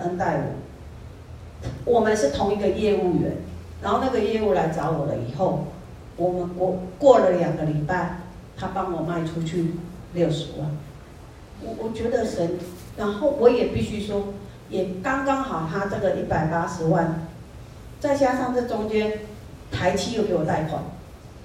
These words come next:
又愿意贷款给我，其实我营业额很烂，可他愿意再贷款给我，然后而且是没有利息的，就是说前一两年，那个是政府补助的，前一两年没有利息。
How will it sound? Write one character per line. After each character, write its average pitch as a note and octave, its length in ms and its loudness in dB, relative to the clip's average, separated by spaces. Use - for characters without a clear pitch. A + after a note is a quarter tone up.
又 C#4 140 6
愿 C4 200 6
意 C4 60 0
贷 B3+ 160 4
款 F3 180 -2
给 E3+ 140 0
我， E3+ 80 2
其 - 180 -6
实 G3+ 60 -6
我 F3 120 4
营 E3 200 0
业 G#3 140 0
额 E3 40 0
很 D3+ 280 -2
烂， E3 260 -2
可 G3 60 -4
他 G3 140 -2
愿 A#3 180 -2
意 - 20 -8
再 A3 120 0
贷 - 180 2
款 D#3+ 260 -2
给 C#3+ 160 -6
我， C#3 120 -4
然 F#3 120 0
后 A3+ 240 0
而 G3+ 100 2
且 F3 120 2
是 D#3+ 120 -2
没 F3+ 120 2
有 E3 100 2
利 D#3+ 160 0
息 - 280 -6
的， - 60 -4
就 C4 100 2
是 C4+ 60 8
说 C4+ 160 6
前 - 280 6
一 - 60 2
两 D#3+ 280 0
年， F3+ 120 -2
那 C4+ 100 0
个 A3+ 120 0
是 - 80 0
政 - 160 4
府 G3 80 -2
补 D#3+ 260 0
助 F#3 100 0
的， D#3+ 120 6
前 D#3+ 200 0
一 - 60 0
两 F3 240 0
年 C3+ 120 0
没 C#3 80 -2
有 B2+ 100 0
利 D3+ 160 2
息。 - 160 -4